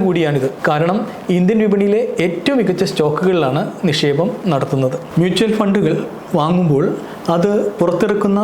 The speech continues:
സ്ഥാപനങ്ങളെക്കുറിച്ചും മനസ്സിലാക്കേണ്ടത് അത്യാവശ്യമാണ്. രണ്ട് വൻ സാമ്പത്തിക സ്ഥാപനങ്ങളുടെ ഒരു കൊളാബറേഷനാണ് ബറോഡ ബി എൻ പി പാരിബാസ് മ്യൂച്വൽ ഫണ്ട്. ഇന്ത്യയിലെ ഏറ്റവും വലിയ മൂന്നാമത്തെ പൊതുമേഖലാ ബാങ്കാണ് ബറോഡ ബാങ്ക്. ലോകത്തെ തന്നെ പ്രമുഖ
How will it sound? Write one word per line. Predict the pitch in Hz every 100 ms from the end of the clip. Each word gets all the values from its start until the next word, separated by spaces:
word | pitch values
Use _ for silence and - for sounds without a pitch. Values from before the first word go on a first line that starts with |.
| 208
സ്ഥാപനങ്ങളെക്കുറിച്ചും | - 175 175 190 196 196 - 180 - 175 170 - 165
മനസ്സിലാക്കേണ്ടത് | 147 180 160 151 156 147 160 -
അത്യാവശ്യമാണ്. | 151 156 147 151 139 139 151 - - - 170
രണ്ട് | 185 220 247 175
വൻ | 170 214 214
സാമ്പത്തിക | 170 170 202 214 214
സ്ഥാപനങ്ങളുടെ | 220 180 180 180 175 175 180 - - - 180
ഒരു | 214 214
കൊളാബറേഷനാണ് | 165 156 170 202 202 185 139 160 -
ബറോഡ | 143 151 165 175
ബി | 156 147
എൻ | 147
പി | 170 160
പാരിബാസ് | 143 143 180 196
മ്യൂച്വൽ | 175 151 139
ഫണ്ട്. | 135 131 - - - - -
ഇന്ത്യയിലെ | 196 233 196
ഏറ്റവും | 196 214 262
വലിയ | 214 180 185 185
മൂന്നാമത്തെ | 160 175 180 180 175 190 190
പൊതുമേഖലാ | 160 160 185 185 190 180
ബാങ്കാണ് | 151 175 180 135 151 - -
ബറോഡ | 147 147 147 143
ബാങ്ക്. | 143 139 165 - - - - 160
ലോകത്തെ | 170 214 220
തന്നെ | 226 220 220
പ്രമുഖ | 185 185